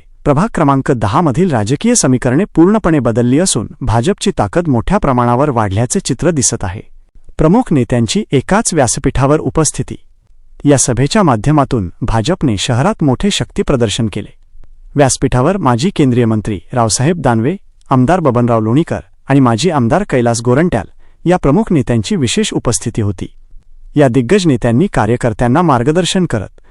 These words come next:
प्रभाग दहा मधील भाजपच्या चारही उमेदवारांना भरघोस मतांनी विजयी करण्याचे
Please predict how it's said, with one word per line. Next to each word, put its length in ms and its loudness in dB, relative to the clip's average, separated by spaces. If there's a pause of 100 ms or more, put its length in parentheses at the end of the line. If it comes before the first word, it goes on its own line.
(220)
प्रभाग 300 4
दहा 260 0
मधील 280 0
भाजपच्या 540 0
चारही 340 2
उमेदवारांना 680 2
भरघोस 480 0
मतांनी 380 2
विजयी 300 2
करण्याचे 440 -2